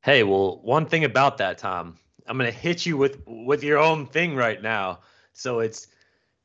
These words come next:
you always talk about the ba-, the backup quarterback not having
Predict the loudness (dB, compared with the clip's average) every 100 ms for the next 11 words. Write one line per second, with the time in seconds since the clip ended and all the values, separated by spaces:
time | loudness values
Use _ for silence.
0 | _ -2 0 0 2 2 2 0 0 2
1 | 0 -4 _ _ _ _ _ -14 -12 -6
2 | -6 -6 -4 -2 0 -2 -6 -4 -4 -4
3 | -4 -8 -8 -12 -12 -10 -10 -4 -2 0
4 | -4 -8